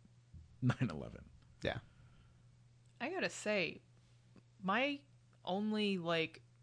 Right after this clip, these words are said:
Speaker 3: when, when you, we were talking about actually visiting our younger selves or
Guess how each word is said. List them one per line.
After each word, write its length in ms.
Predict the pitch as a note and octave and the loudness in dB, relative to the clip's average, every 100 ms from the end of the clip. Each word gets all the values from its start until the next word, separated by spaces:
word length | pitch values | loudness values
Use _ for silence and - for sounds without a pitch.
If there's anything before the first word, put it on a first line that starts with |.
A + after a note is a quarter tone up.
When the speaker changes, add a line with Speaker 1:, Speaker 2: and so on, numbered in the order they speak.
| - | -10
Speaker 3:
when, 200 | - F#3 - | -4 -4 -2
when 160 | F#3 G3 | -2 0
you, 80 | G3+ | 0
we 100 | G#3+ | 0
were 80 | A3 | 2
talking 220 | G#3+ G#3+ | 2 2
about 260 | F#3+ E3+ - - - | 6 4 4 0 2
actually 380 | D#3 - F3 | 2 2 0
visiting 420 | D#3+ E3+ E3+ E3+ D#3+ | 0 0 2 0 2
our 220 | D3+ D3 | 0 0
younger 380 | D3+ D#3+ D#3+ D#3+ | -2 -2 -2 -2
selves 640 | - D#3 D#3 D#3 E3+ - - | -2 0 0 -2 -8 -12 -8
or 300 | D3+ C#3+ | -6 -4